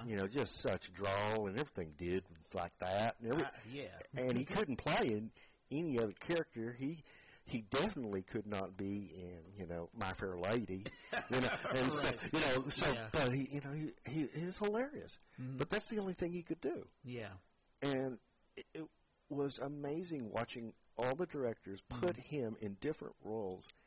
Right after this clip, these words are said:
Speaker 1: and the things he did were hilarious because he,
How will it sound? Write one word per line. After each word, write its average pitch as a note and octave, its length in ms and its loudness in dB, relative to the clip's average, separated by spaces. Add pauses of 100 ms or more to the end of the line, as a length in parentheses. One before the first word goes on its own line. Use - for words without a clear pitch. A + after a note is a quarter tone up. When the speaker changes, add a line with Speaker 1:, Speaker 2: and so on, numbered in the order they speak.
(440)
Speaker 1:
and D#3 180 2
the D#3 60 2
things E3+ 500 0
he E3+ 340 -6 (200)
did E3 440 6 (1040)
were B2+ 540 2 (1200)
hilarious A3 840 -2
because F3+ 360 2
he, F#3+ 160 0